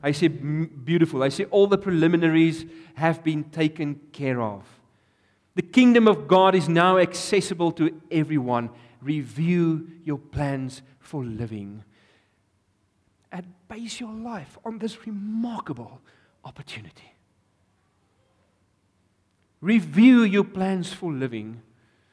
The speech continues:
and base your life on this remarkable opportunity.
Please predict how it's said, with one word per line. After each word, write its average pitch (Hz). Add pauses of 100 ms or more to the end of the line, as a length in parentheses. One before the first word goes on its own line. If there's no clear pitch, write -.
(1080)
and 170
base 185
your 196
life 117 (1300)
on 156
this 165
remarkable 120 (260)
opportunity. 101